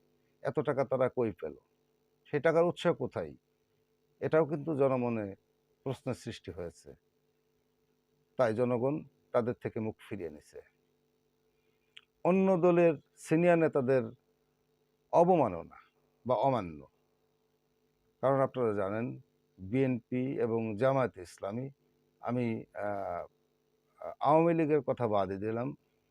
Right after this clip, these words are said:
বিএনপি এবং জামায়াতে ইসলাম অনেক দিন ধরে রাজনীতি করে আসছে। তাদের যে সিনিয়র নেতারা আছে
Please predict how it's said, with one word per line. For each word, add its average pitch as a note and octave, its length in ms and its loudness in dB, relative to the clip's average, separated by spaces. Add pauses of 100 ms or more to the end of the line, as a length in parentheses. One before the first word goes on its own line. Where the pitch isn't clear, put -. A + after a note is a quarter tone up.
(160)
বিএনপি D3 420 2
এবং C#3+ 260 -2
জামায়াতে A#2 400 0
ইসলাম C3+ 440 -10 (640)
অনেক C#3 280 -2
দিন D3 160 -2
ধরে A#2+ 240 0
রাজনীতি G2+ 420 -6
করে F#2 260 -8
আসছে। - 360 -12 (600)
তাদের B2 280 2
যে B2 140 -4
সিনিয়র A2+ 380 -4
নেতারা G#2 420 -4
আছে A2+ 400 -6